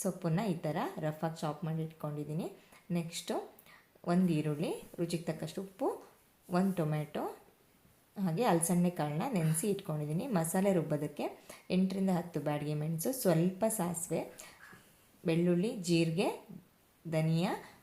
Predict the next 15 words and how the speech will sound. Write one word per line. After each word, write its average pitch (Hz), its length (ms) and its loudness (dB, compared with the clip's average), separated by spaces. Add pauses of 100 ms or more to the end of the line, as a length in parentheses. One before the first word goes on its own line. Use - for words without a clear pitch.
ಹಾಗೆ 160 300 0
ಒಂದು 185 200 4
ಕಪ್ 196 260 0
ಆಗೋಷ್ಟು 147 420 -2 (100)
ತೆಂಗಿನಕಾಯಿ 156 440 6
ತುರಿನ 147 320 -2
ತಗೊಂಡಿದ್ದೀನಿ. 143 520 -2 (920)
ಇವಾಗ 156 260 0 (220)
ಒಂದು 156 180 2
ಕುಕ್ಕರ್‌ಗೆ 156 460 2 (100)
ಚೆನ್ನಾಗಿ 151 380 0
ತೊಳೆದಿಟ್ಕೊಂಡಿರುವಂತಹ 147 1040 -2 (680)
ಹಲಸಣ್ಣೆ 170 500 4
ಕಾಳನ್ನ 147 320 0
ಹಾಕಿ 151 300 -4